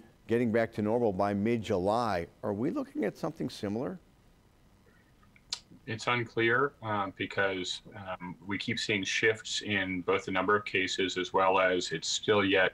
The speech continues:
Speaker 2: unclear how quickly the benefits of all of our social distancing will come through. But it's certainly reasonable to anticipate going between mid-April and even mid-May,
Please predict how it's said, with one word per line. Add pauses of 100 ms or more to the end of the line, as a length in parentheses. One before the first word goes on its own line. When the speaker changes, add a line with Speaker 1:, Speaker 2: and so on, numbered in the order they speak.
Speaker 2:
unclear
how
quickly
the
benefits
of
all
of
our
social
distancing
will
come
through. (420)
But (160)
it's
certainly
reasonable
to
anticipate (460)
going (140)
between
mid-April
and
even
mid-May,